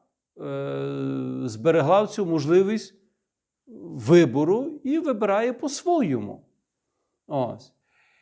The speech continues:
І, е, і, і так само пише книга Второзаконня, е, вона описує, що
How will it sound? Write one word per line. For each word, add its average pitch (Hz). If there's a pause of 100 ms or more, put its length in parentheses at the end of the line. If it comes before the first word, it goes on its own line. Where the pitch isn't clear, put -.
(580)
І, 185
е, 143 (1160)
і, 185 (200)
і 165
так -
само 214
пише 202
книга 165
Второзаконня, 156 (600)
е, 127
вона 131
описує, 151
що 156